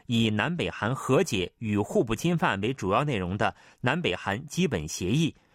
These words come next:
为改善南北韩关系奠定了基础。卢泰愚当时表示，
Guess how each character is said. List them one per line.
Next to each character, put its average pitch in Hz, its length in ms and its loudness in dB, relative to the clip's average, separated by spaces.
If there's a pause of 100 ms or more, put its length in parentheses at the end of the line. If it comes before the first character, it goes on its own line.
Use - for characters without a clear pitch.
(140)
为 151 240 4
改 98 240 -2
善 127 260 0
南 117 140 0
北 120 100 -2
韩 98 200 -4
关 156 180 2
系 143 300 -4
奠 117 200 0
定 98 160 -2
了 80 80 -4
基 123 200 0
础。 101 200 -6 (840)
卢 156 180 4
泰 190 140 4
愚 135 180 -2
当 160 160 2
时 139 140 0
表 104 180 2
示， 123 240 0